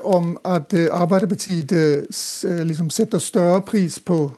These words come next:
nå skal jeg være forsiktig med hva jeg sier, men, men, eh, hun skrev vel noe i retning av at, eh,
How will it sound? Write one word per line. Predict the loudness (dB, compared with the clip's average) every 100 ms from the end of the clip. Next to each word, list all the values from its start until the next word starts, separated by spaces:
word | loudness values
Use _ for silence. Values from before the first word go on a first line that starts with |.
| _
nå | -8
skal | -2 0
jeg | 0 -2
være | -4
forsiktig | -6 -4 -2 0
med | 0
hva | 0
jeg | 0
sier, | 2 2
men, | 4 0 -2 -12 -20 -20 -20 -20 -20 _ 0
men, | 2 2 2
eh, | -2 -4 -4
hun | 0 -2
skrev | 0 0 2
vel | 2
noe | 2
i | 2
retning | 2 2 2
av | 2 2
at, | 0 -2
eh, | -4